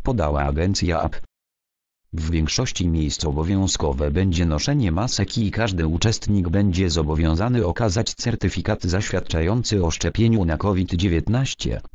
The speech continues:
niedawno przebytej chorobie, bądź negatywnym wyniku testu na obecność koronawirusa.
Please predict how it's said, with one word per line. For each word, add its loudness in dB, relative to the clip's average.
niedawno 2
przebytej 0
chorobie, 2
bądź 0
negatywnym 0
wyniku 2
testu 0
na 2
obecność -2
koronawirusa. 0